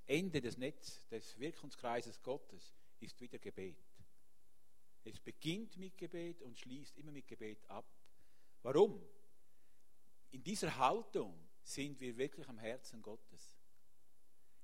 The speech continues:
In dieser Haltung sind wir im Alltag, in der Arbeit. Mal kurz innehalten, „Herr, was meinst du?“ Als ich gestern ins Bundeshaus ging, dachte ich, „Herr,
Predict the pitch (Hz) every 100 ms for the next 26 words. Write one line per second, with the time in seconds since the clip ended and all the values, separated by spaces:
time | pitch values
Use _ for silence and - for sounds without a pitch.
0 | - - 117 175 165 117 139 175 220 214
1 | 170 175 147 - 117 - - 175 240 -
2 | 247 131 - - - 156 143 151 131 156
3 | 202 - 175 95 - - - - - -
4 | 139 - 160 185 - - - - 165 202
5 | 170 175 165 165 151 147 - - 123 156
6 | 151 120 113 117 120 - - 117 95 -
7 | - - - - - - - - - -
8 | - - - - - - - - 131 131
9 | 131 - - - - - - - - 139
10 | 175 - 165 143 - 147 170 170 143 147
11 | 143 - 143 135 120 120 - 127 165